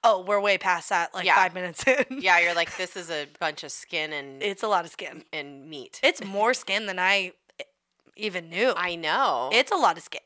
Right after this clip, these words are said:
Speaker 2: Yeah.
Speaker 1: Um, but basically, yeah, these guys, I mean, in order to get a show in Vegas, they toured. They've been touring for, like, the last twenty years. They've tour-,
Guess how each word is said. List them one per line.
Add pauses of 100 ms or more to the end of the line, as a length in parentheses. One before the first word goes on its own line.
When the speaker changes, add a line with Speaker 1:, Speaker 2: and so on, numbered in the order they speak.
(120)
Speaker 2:
Yeah. (320)
Speaker 1:
Um, (420)
but (440)
basically,
yeah,
these
guys, (140)
I
mean,
in
order
to
get
a
show
in
Vegas,
they
toured. (140)
They've
been
touring
for,
like,
the
last
twenty
years. (300)
They've
tour-,